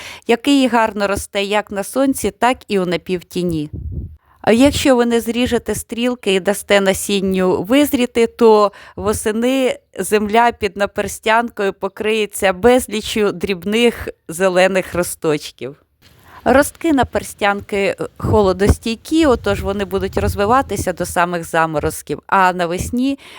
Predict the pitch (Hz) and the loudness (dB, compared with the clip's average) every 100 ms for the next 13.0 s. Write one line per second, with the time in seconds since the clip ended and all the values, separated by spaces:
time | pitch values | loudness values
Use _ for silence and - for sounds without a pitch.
0 | - 214 294 269 - 208 220 - 208 185 | -6 2 4 4 2 -2 -2 2 0 0
1 | 190 190 190 - 196 202 196 196 180 185 | -6 -6 -6 -8 -10 -8 -8 -8 -6 -6
2 | 202 - 226 254 247 _ 208 220 220 214 | -6 0 2 2 0 _ -8 -4 -2 -2
3 | 196 - 170 220 208 208 190 190 170 - | -4 -6 -8 -2 -2 -2 -2 -2 -4 2
4 | 254 247 233 - 220 202 220 214 208 202 | 4 4 0 -2 -4 0 0 0 0 -2
5 | - - - 175 220 208 202 - 185 190 | -4 -20 -12 2 4 4 -2 -6 -6 -6
6 | 190 190 202 202 185 170 - 175 165 165 | -6 -4 -4 -2 -2 -4 -2 -4 -4 -10
7 | 151 143 - - 151 - - - - - | -4 -4 -4 -10 -12 -16 -14 -12 -12 -16
8 | _ _ _ _ - - 208 208 294 330 | _ _ _ _ -16 0 2 4 2 2
9 | 277 247 226 190 - 202 208 - - 320 | -2 -4 -6 -8 -8 -8 -8 -8 -4 -4
10 | 294 196 202 208 240 233 - 185 - 240 | -4 -4 -2 0 0 0 -4 -6 -2 0
11 | 247 190 185 196 202 185 180 180 175 160 | 2 2 0 2 2 2 0 0 0 0
12 | - 156 - 160 180 170 160 160 147 _ | -6 -14 -10 -2 -2 -2 -2 -2 -4 _